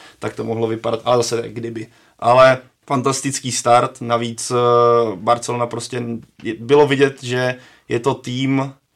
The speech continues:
který strašně spoléhá na Messiho a s Messim ten výkon padá a s Messim ten výkon stoupá a v tomhle zápase A S Řím hrálo skvěle, mělo to fakt skutečně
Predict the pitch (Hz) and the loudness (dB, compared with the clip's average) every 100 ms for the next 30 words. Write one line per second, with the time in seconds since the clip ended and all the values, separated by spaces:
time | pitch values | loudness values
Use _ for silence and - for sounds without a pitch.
0 | _ _ - 123 120 120 120 131 123 113 | _ _ -10 -8 -4 -4 -4 -6 -8 -4
1 | 117 120 117 117 117 113 113 110 92 67 | 2 2 2 0 -2 -2 -4 -6 -10 -14
2 | - 104 113 113 120 113 113 - 110 107 | -8 -4 -4 -4 -8 -12 -14 -14 -10 -8
3 | 110 120 117 - 117 117 117 110 117 113 | -8 -8 -8 -8 -6 -6 -8 -8 -8 -2
4 | 113 117 120 98 113 117 113 113 117 113 | 0 0 -2 -4 -10 -10 -10 -10 -10 -10
5 | 110 113 113 - 117 113 - - 113 120 | -12 -12 -12 -10 -12 -8 -8 -4 -2 -2
6 | 120 - - - _ - 127 127 120 120 | -4 -12 -20 -20 _ -4 0 2 4 4
7 | 123 120 131 120 120 117 78 - - 127 | 2 -2 0 0 2 0 -4 -10 -2 0
8 | 127 120 123 120 120 117 - 113 110 113 | 0 -4 -4 0 2 0 -4 -10 -8 -8
9 | 120 117 120 120 120 131 - 127 123 123 | -8 -12 -8 -8 -6 -10 -10 -12 -10 -8
10 | 127 117 | -8 -10